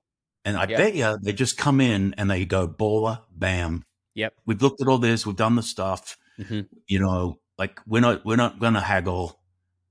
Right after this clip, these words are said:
Speaker 2: Mm-hmm.
Speaker 1: We're gonna come in full fair price." And then you might get one, re-, like, one comeback, you know, you,
Speaker 2: Mm-hmm.
Speaker 1: they might say, "Hey, we're coming in for five hundred million."
Speaker 2: Yep.
Speaker 1: And you're like, "Wow, that's, that's,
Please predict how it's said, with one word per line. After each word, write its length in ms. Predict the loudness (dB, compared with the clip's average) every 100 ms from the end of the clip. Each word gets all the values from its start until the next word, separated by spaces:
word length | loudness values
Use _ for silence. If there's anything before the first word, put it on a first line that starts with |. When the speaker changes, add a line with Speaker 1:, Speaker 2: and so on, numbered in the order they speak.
| -14
Speaker 2:
Mm-hmm. 120 | -6
Speaker 1:
We're 80 | -2
gonna 140 | 0 0
come 240 | 0 0
in 140 | 0 -2
full 220 | -2 -2
fair 220 | 0 -2
price." 680 | -2 -4 -4 -6 -6 -8 -10 -20 _ _ _ _ -8
And 100 | 0
then 100 | 2
you 80 | 4
might 220 | 4 2
get 140 | 0 -2
one, 320 | 2 4 4
re-, 180 | 2 -2 -4
like, 220 | -2 0
one 260 | 4 4
comeback, 560 | 4 2 2 0 -4 -14 _ _ _ _ _ _ _ -8
you 120 | -4
know, 360 | -2 -2 -4 -8
you, 120 | -16
Speaker 2:
Mm-hmm. 200 | -10 -6
Speaker 1:
they 100 | -2
might 260 | 0 0 0
say, 220 | 0 0
"Hey, 140 | 2 0
we're 100 | 0
coming 240 | 0 0
in 100 | -2
for 100 | -4
five 240 | -6 -6 -4
hundred 220 | -4 -4
million." 380 | -6 -6 -10 -12 _ _ _
Speaker 2:
Yep. 180 | -12 -12 _ _ _ -12
Speaker 1:
And 220 | -8 -8 -4
you're 160 | -2
like, 160 | -2 0
"Wow, 180 | 2 2
that's, 160 | 0 -2
that's, 240 | -8 -8